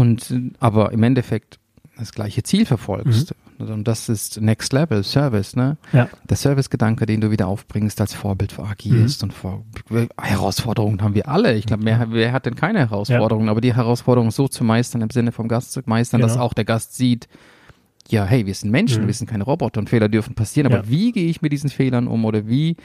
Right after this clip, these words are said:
Speaker 1: äh, nutze ich ein, ein, eine Beschwerde und kann sogar den Gast begeistern? Solche
Speaker 2: Ja.
Speaker 1: Sachen begeistern mich wiederum, weil das bringt
Speaker 2: Ja.
Speaker 1: Erfolgsergebnisse
Speaker 2: Ja, ja.
Speaker 1: und Erfolgsergebnisse macht uns wiederum Freude,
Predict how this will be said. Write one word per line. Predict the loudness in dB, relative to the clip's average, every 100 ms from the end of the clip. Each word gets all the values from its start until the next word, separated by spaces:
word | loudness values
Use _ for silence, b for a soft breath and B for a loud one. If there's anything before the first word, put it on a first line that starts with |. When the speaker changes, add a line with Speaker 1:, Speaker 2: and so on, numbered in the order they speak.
| B B B B 0
Speaker 1:
äh, | 2 4
nutze | 4 4 4 0
ich | 0
ein, | 0 0
ein, | 0 -2
eine | 0 -2
Beschwerde | -2 -2 -2 0 2 0
und | -2 -6
kann | -2 0 2
sogar | 2 2 2
den | 0 -2
Gast | -4 -4
begeistern? | -4 -2 -4 -2 -4
Solche | 0 0
Speaker 2:
Ja. | 0
Speaker 1:
Sachen | -2 -8 -8
begeistern | -8 -6 -8 -8 -6 -2 2
mich | 2 2 0
wiederum, | 2 2 2 -2
weil | -4 -6 -10 -12 -16 -20 _ _ -8
das | -8 -8
bringt | -10 -6 -6 -6 -14 -20 -4
Speaker 2:
Ja. | 0
Speaker 1:
Erfolgsergebnisse | 2 2 2 0 2 2 2
Speaker 2:
Ja, | 2
ja. |
Speaker 1:
und | 0
Erfolgsergebnisse | 0 -4 -2 -2 -2 2 2 0 -6 -4 -4 -6 -4
macht | -4 -4 -6
uns | -8 -6
wiederum | -4 -4 -6
Freude, | -6 -6 -6